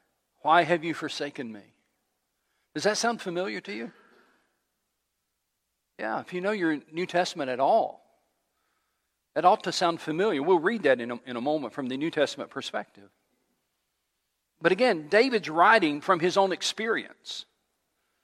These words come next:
He's writing about his own problems, but yet his words ultimately are fulfilled in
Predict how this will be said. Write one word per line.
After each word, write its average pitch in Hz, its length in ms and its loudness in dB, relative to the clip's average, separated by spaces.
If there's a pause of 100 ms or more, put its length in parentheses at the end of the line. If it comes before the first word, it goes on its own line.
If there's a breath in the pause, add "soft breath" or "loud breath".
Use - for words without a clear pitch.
(440)
He's 190 220 -2
writing 190 400 8
about 160 260 10
his 151 300 0
own 170 420 4 (340 soft breath)
problems, 156 720 6
but 151 240 -4
yet 175 420 6 (200 soft breath)
his 190 320 -2
words 196 520 0
ultimately 143 760 0
are 139 160 0
fulfilled 139 800 -6 (680)
in 143 280 -8